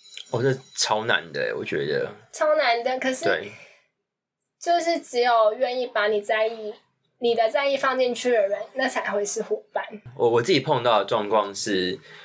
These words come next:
Speaker 1: 面临这种情境的时候，可能比较在工作上是单刀直入的角色，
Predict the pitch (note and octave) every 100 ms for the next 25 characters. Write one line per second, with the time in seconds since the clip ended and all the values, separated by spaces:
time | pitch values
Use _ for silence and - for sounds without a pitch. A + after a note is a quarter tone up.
0 | - D#3 D3+ G#2 B2+ G#2 - F#2 F#2+ G#2+
1 | F#2+ G#2 G2 G2+ G2+ F#2+ F#2 A2+ - C3+
2 | G2 C3 A#2+ A#2 B2 A2+ - G#2+ A2+ G#2
3 | F#2+ G2+ G2 G2 F#2+ F#2+ G2 D#2 F#2+ F2
4 | - - - - E2